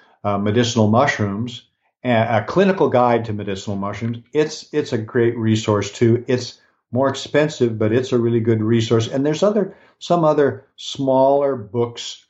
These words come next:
that a person can find. And, and, you know, we also have on our website, we have my white paper,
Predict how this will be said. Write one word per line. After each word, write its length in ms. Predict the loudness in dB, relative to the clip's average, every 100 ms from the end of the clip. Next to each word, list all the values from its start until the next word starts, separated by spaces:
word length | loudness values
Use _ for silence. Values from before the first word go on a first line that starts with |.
| _ _ _ -6
that 420 | 2 4 2 0
a 60 |
person 480 | -10 -8 -6 -4 -4
can 180 | -4 -6
find. 600 | 0 2 4 2 2 0
And, 440 | 0 2 2 0 -4
and, 400 | 0 0 0 -4 -10 -10 0
you 100 | 2
know, 240 | 2 -2 -16 _ _ _ -16
we 320 | -6 0 4
also 460 | 4 2 0 -2
have 480 | -2 -2 -2 -2 -6 _ _ -8
on 380 | -6 -6 -8 -14 _ _
our 400 | 0 2 2 0
website, 720 | -2 -2 -2 -4 -2 0 0 -2
we 200 | -2 2
have 360 | 2 2 0
my 460 | -2 0 2 2 0
white 460 | 0 0 0 -2
paper, 500 | -4 -6 -4 -8 -10